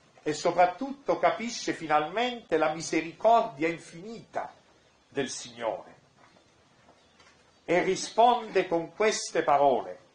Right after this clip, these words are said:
"Signore, tu conosci tutto, tu sai che ti voglio bene." Cioè finalmente Pietro riconosce lui per primo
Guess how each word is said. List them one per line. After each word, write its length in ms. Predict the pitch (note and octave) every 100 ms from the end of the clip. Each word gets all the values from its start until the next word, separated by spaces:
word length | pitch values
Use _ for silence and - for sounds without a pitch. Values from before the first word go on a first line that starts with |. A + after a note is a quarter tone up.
| _ _ _ _ _ _
"Signore, 880 | - - E3 E3+ A3+ C#4+ C#4+ A#3+ A3
tu 140 | A#3+
conosci 680 | A3 G#3 G#3+ B3+ - - -
tutto, 640 | C4+ C4+ - _ A#2 F#2 - _ _ _ _ _ _ _ _
tu 120 | D#3
sai 500 | D#3+ - A#3 A#3+ A#3
che 180 | - F3+
ti 100 | -
voglio 380 | D3 F#3 E3+ E3+
bene." 440 | - A#2 F#2+ F2 F2 _ _ _ _ _ - _
Cioè 180 | - F#3
finalmente 840 | F#3 E3+ F3 F3 G#3 B3 A#3+ - F3+
Pietro 800 | - E3+ A3 B3+ B3+ - A3 -
riconosce 920 | B2 E3+ - E3+ G3+ A#3+ - - F#3
lui 500 | E3 A#3+ C#4 A3+ D#3
per 260 | C3+ B2 -
primo 640 | B2 B2+ A#2 F#2 F2